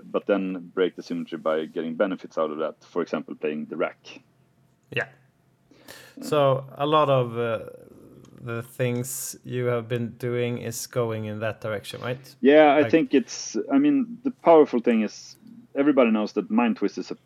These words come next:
Speaker 1: pretty broken card in old school. Uh,
Speaker 2: Hmm.
Speaker 1: and with a Chains deck, uh,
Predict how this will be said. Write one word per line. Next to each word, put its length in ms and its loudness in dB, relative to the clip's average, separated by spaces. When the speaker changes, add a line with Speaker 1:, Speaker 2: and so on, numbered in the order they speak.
Speaker 1:
pretty 200 2
broken 360 0
card 220 0
in 80 -2
old 180 -4
school. 260 -8
Uh, 400 -2
Speaker 2:
Hmm. 100 -14
Speaker 1:
and 160 -4
with 120 0
a 40 2
Chains 380 0
deck, 220 0
uh, 60 -2